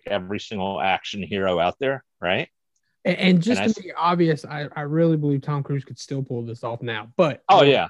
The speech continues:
Speaker 2: yeah, I
Speaker 1: Yeah.
Speaker 2: wanna get
Speaker 1: Yeah.
Speaker 2: someone different, though.
Speaker 1: All right. Now, I thought about it. I'm like, you know, what could be, you know, like, Javier Bardem would be amazing. You know, even though he,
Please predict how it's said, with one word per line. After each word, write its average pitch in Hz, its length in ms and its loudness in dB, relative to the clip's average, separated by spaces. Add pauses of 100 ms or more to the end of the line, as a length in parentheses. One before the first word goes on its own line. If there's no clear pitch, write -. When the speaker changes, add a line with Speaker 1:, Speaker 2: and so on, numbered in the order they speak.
Speaker 2:
yeah, 135 160 -4
I 151 40 4
Speaker 1:
Yeah. 165 60 4
Speaker 2:
wanna 175 220 4
get 143 120 0
Speaker 1:
Yeah. 139 80 -8
Speaker 2:
someone 123 240 -6
different, 110 320 -16
though. - 400 -6
Speaker 1:
All 87 60 4
right. 78 180 0 (480)
Now, 117 440 2
I 110 120 2
thought 160 360 -2
about 151 220 -2
it. 143 40 -4
I'm 135 80 -8
like, 123 200 -6
you 135 60 -12
know, 127 140 -2
what 123 260 0 (100)
could 151 240 -6
be, 117 440 -4 (320)
you 143 60 -2
know, 120 60 0
like, 101 120 0
Javier 147 380 4
Bardem 104 420 -2
would 82 120 -10
be 85 120 -6
amazing. 78 380 -10 (300)
You 90 60 -8
know, 87 120 2
even 113 180 2
though 113 140 4
he, 110 120 2